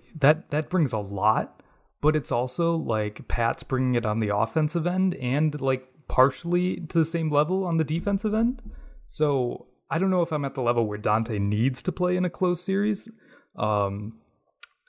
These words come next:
he, he could convince me as time goes on, but I don't know if I'm there yet. I'd still probably just roll with, uh,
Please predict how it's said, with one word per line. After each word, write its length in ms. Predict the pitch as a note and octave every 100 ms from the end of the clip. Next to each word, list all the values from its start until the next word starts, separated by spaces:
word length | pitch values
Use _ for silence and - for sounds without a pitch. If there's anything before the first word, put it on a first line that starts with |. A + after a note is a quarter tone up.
| _
he, 220 | - D3+ D#3+
he 180 | F#3+ D#3+
could 220 | A3 A3
convince 460 | A3+ D3+ E3+ G3+ -
me 200 | G2 G#2 _ -
as 300 | A2 G#2+ -
time 240 | A#2 A2+
goes 180 | G#2+ G2+
on, 360 | G#2+ A2 G2+
but 180 | F#2+ A#2 B2+
I 120 | B2+
don't 140 | A#2
know 100 | G#2+
if 80 | G2+
I'm 160 | G2+ G2
there 180 | G2
yet. 220 | G2 G2+ G#2
I'd 180 | A#2+ A2+
still 200 | - C#3
probably 360 | - A#2+ A2
just 340 | G2+ G#2 G2+ -
roll 220 | A2 G#2
with, 260 | G2+ F#2+ G#2
uh, 180 | G2